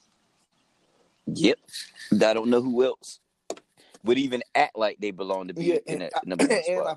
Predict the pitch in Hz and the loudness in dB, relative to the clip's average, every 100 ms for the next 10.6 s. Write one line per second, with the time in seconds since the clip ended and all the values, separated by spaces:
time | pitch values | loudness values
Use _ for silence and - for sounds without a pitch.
0 | - 185 165 135 - 160 165 156 160 151 | -2 -2 -2 -4 -4 -6 -6 -4 -6 -4
1 | 139 - 165 165 - 143 131 - _ _ | -6 -6 -8 -8 -10 -6 -6 -6 _ _
2 | _ _ 143 151 139 - - 180 - - | _ _ -8 -4 -6 -8 -8 -8 -6 -6
3 | 156 175 170 165 170 175 - - _ - | -4 -4 -6 -6 -8 -10 -12 -14 _ -8
4 | 151 151 147 139 _ 139 143 - 120 - | -2 -2 -2 -8 _ -8 -8 -8 -16 -16
5 | 170 170 185 165 160 175 170 160 156 _ | -16 -8 -6 -6 -6 -4 -2 -4 -10 _
6 | _ - 120 165 147 147 160 - 151 139 | _ -10 -6 -4 -4 -6 -8 -10 -12 -8
7 | 143 - - 160 160 - 170 170 165 165 | -8 -10 -6 -6 -4 -6 -4 -4 -6 -8
8 | 175 - _ _ - 160 170 139 _ _ | -8 -10 _ _ -10 -8 -6 -8 _ _
9 | - 196 - 156 160 156 - 175 151 135 | -10 -8 -6 -4 -4 -4 -8 -10 -6 -2
10 | 135 110 - 156 190 143 | -2 -4 -4 -2 -2 -4